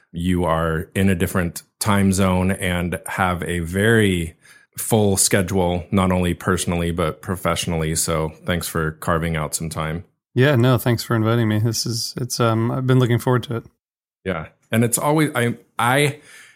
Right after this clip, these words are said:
Speaker 1: have only been on the other side one time, but it's kinda cool being on the other side of the podcast. I mean, you're still on this side of a microphone, but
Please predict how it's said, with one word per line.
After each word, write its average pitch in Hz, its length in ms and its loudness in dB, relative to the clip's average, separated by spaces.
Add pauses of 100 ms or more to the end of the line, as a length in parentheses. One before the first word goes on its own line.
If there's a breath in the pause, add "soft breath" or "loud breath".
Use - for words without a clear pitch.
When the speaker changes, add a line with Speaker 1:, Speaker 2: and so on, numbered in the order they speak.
(120)
Speaker 1:
have 117 240 0
only 123 720 2
been 95 440 0
on 113 140 2
the 104 100 2
other 98 180 0
side 98 360 0
one 92 200 -2
time, 92 240 -2
but 87 120 -2
it's 87 100 -4
kinda 147 220 0
cool 147 260 0
being 101 280 2
on 95 380 0 (320)
the 104 220 0
other 101 220 2
side 95 320 0
of 82 360 -6 (380)
the 90 320 -2
podcast. 87 800 -2
I 104 40 -2
mean, 92 180 0
you're 90 120 -2
still 98 300 -2
on 85 240 -4
this 87 200 0
side 85 360 0
of 82 140 -6
a 85 60 -4
microphone, 80 800 -6
but - 340 -10